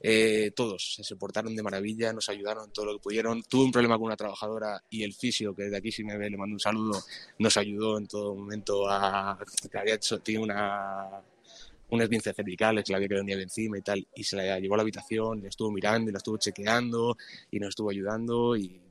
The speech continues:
es la peor y a la vez la mejor anécdota que tengo, porque fueron veinticuatro horas durante tres días trabajando,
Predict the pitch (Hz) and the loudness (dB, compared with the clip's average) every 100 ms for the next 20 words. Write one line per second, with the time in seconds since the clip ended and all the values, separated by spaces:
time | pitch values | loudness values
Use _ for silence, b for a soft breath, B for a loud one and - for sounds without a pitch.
0 | - 113 120 127 120 117 127 123 113 110 | -6 -2 2 2 2 2 2 2 0 0
1 | 120 117 113 101 107 107 104 101 110 123 | 0 0 -2 -2 -4 -4 -4 -4 -2 -2
2 | 123 107 117 104 98 104 104 104 127 127 | -4 -4 0 0 0 -4 -6 2 4 6
3 | 123 104 95 98 101 101 - 120 117 110 | 4 4 2 0 -4 -4 -4 -4 -2 -2
4 | 104 101 98 104 123 | -2 -4 -4 -4 -2